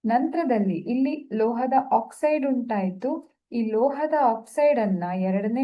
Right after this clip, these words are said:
ಹಂತದಲ್ಲಿ ಏನ್ ಮಾಡ್ತಾರೆ? ಅಪಕರ್ಷಣೆಗೆ ಒಳಗಾದಾಗ, ಅಂದ್ರೆ ಹೆಚ್ಚಿನ, ಇನ್ನೂ ಹೆಚ್ಚಿನ ಉಷ್ಣಾಂಶದಲ್ಲಿ ಕಾಯಿಸಿದಾಗ ಇದನ್ನ ಏನಾಗತ್ತೆ?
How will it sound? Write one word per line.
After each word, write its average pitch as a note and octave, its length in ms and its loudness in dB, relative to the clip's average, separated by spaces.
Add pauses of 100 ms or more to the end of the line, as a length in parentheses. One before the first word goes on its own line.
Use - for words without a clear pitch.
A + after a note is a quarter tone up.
ಹಂತದಲ್ಲಿ G3 640 -4 (1000)
ಏನ್ A#3 200 0
ಮಾಡ್ತಾರೆ? G3 460 0 (1160)
ಅಪಕರ್ಷಣೆಗೆ B3 880 2 (120)
ಒಳಗಾದಾಗ, F3+ 680 -2 (380)
ಅಂದ್ರೆ G#3+ 220 -10 (120)
ಹೆಚ್ಚಿನ, C4 380 -14 (180)
ಇನ್ನೂ C4+ 260 -10
ಹೆಚ್ಚಿನ C4 320 -16 (140)
ಉಷ್ಣಾಂಶದಲ್ಲಿ A#3+ 800 -18 (160)
ಕಾಯಿಸಿದಾಗ A3+ 640 -14 (160)
ಇದನ್ನ E3+ 280 -20 (2250)
ಏನಾಗತ್ತೆ? G3 580 -18